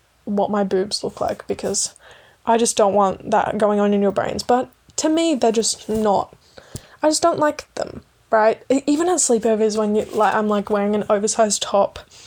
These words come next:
uh, like, when you wake up in the morning after you've, like, taken your bra off at night and you just, I'm like, "Ooh,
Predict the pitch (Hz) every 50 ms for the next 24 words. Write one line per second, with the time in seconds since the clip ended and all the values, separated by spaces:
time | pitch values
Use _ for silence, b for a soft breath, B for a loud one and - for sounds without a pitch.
0 | B B B B B B B B B B B B B B B B 233 226 214 -
1 | 226 220 208 208 208 202 - - - - - - - - _ _ _ _ _ _
2 | - - 240 240 226 220 220 208 208 208 202 - - 220 208 214 208 202 202 202
3 | 202 208 202 202 208 208 208 226 - 226 220 214 - - 214 208 208 196 - -
4 | 208 202 - - - 214 - 220 208 208 196 196 202 196 196 196 202 196 - 208
5 | - 196 202 196 196 196 202 - - - B B B B B B B B B B
6 | B B 233 226 226 214 214 202 - 214 - - 208 208 214 214 214 202 202 -
7 | - _ _ - 226 220 208 208 202 202 196 196 196